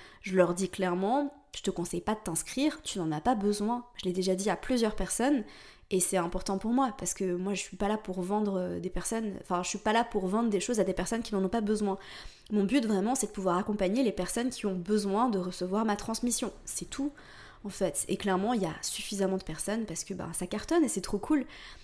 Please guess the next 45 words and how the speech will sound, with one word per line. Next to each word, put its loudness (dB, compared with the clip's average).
Et 4
d'ailleurs, 6
je 2
vais 6
bientôt, 2
euh, 4
alors, -2
<laughs> 2
je -6
vous -4
l'ai 0
pas 0
dit. -2
Oh, 0
je -2
vous -6
ai -2
caché -4
quelque -6
chose, -4
les -4
gars. -6
Je -6
vous 4
l'ai 6
pas 6
dit. -2
Mais 4
j'avais 6
dit 4
que 2
j'allais 6
réouvrir 4
mon 4
calendrier 2
de -4
consultation. -2
Alors 2
en 0
fait, -2
je 0
l'ai 0
fait -2
en -2
scred -2